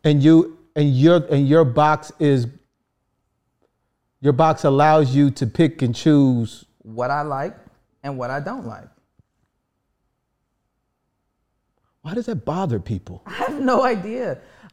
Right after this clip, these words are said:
Speaker 2: I, it's a freedom, actually. I, I wanna take that back. I actually, my opinion is that this is, this has everything to do with containment, control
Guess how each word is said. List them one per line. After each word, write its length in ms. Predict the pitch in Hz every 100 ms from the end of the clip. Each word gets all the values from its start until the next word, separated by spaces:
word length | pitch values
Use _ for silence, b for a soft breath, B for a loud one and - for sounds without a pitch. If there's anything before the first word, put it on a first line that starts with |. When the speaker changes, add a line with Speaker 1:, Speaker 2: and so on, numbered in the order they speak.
| -
Speaker 2:
I, 80 | - _ _ _ _ _ _ _ _ _ _
it's 160 | 175 165
a 60 |
freedom, 480 | - 165 156 101 - _ _
actually. 380 | 101 - - - _ -
I, 180 | 131 131
I 120 | 131
wanna 240 | 131 139 135
take 160 | 147
that 140 | 123 104
back. 200 | 101 135
I 80 | 151
actually, 340 | 151 156 139 - _ _
my 400 | 127 135 147 143 - _ _ _ _
opinion 800 | 131 - 202 214 170 101 107 120 _ _ _ _ _ _ _ -
is 180 | 127 117
that 260 | 123 113
this 220 | - 139 135
is, 220 | 123 -
this 200 | 117 131
has 320 | 143 131 120 - -
everything 500 | 156 170 160 147 139
to 60 |
do 560 | 120 123 123 113 113 113 _ _ _ _ _ _
with 600 | 107 120 117 104 _ _ _ _ _ _ _ _ _ _ _ _ _ _ _ _ _ _
containment, 760 | 131 123 156 147 143 131 123
control 840 | - 117 - 127 123 120 117 117